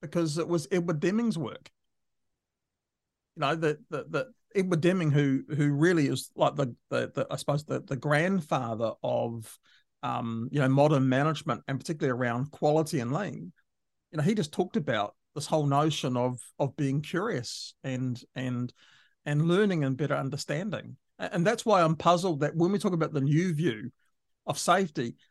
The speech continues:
um, this is not new to other, um, types of risk,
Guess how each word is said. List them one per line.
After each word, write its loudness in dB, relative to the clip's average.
um, 0
this -2
is -2
not 0
new 4
to -2
other, 2
um, -8
types -6
of -2
risk, -2